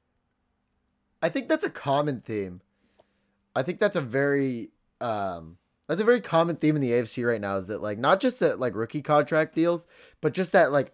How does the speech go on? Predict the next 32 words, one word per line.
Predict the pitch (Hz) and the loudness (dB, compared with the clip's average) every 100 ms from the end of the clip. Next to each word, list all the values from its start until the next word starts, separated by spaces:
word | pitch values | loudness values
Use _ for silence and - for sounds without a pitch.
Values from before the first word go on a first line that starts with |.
| - | 0
all-in | 151 160 151 139 143 | 4 6 6 2 0
mentality. | 131 113 131 143 151 | -2 0 4 4 4
I | - 160 | 2 2
can't | 262 254 | 4 4
remember | 170 151 156 | 4 2 4
a | 139 | 2
time | - 123 117 139 | 2 0 2 0
in | 123 117 | -2 0
my | 117 | 2
life | 117 110 131 - | 2 2 0 0
where | 117 | -2
so | 127 - 131 131 | -2 0 2 4
many | 143 139 123 | 2 -2 -2
teams | - 127 123 139 135 _ _ | -4 -2 -2 -4 -8 _ _
were | 120 | -4
making | 120 127 131 131 120 | 0 0 0 -2 -2
mo-, | 117 | -2
especially | 156 - 233 190 | 0 2 2 2
in | |
the | 156 127 | 2 2
A | 127 | 2
F | 113 | 0
C, | - 117 123 143 _ _ - | -2 -4 -4 -6 _ _ -4
were | 135 | 0
making | 151 156 151 143 | 2 2 0 -4
all | - 147 | 0 4
these | 156 147 | 4 2
moves | 120 127 151 139 | 0 0 0 -2
just | 139 | -6
to | 131 | -2
get | 135 - | -2 0
better. | 110 131 147 | 0 2 0